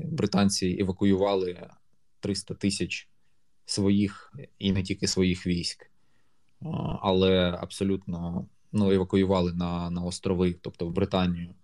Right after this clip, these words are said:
але абсолютно залишилися без зброї.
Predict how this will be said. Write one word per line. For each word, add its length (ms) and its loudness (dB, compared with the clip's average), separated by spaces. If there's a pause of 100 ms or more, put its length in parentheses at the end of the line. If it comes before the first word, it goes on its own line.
(400)
але 280 0
абсолютно 1080 -4 (240)
залишилися 960 2
без 300 2
зброї. 600 4